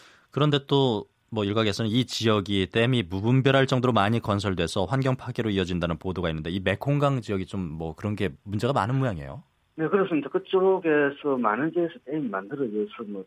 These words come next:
Speaker 2: 태국이라든지 이런 데 전기를 많이 팔거든요.
Speaker 1: 예, 예.
Speaker 2: 그래서, 어, 특수법인 회사들을 만들어가지고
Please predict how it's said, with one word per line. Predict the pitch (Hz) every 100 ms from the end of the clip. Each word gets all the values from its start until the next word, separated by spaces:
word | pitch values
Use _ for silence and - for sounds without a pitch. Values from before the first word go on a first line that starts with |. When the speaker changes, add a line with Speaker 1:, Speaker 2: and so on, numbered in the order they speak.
| _
Speaker 2:
태국이라든지 | 170 180 180 123 104 92 87 85
이런 | 90 87 117 131
데 | 135 117 -
전기를 | 98 104 170
많이 | 160 104 -
팔거든요. | - 156 185 127 92 87 110 120
Speaker 1:
예, |
예. | 101
Speaker 2:
그래서, | 82 123 - 113 107 104 _ _ _ _
어, | 104 95 95 90 -
특수법인 | - - 131 127 131 131
회사들을 | - - 104 117
만들어가지고 | 90 80 - 110 95 101 - - - 90 139 113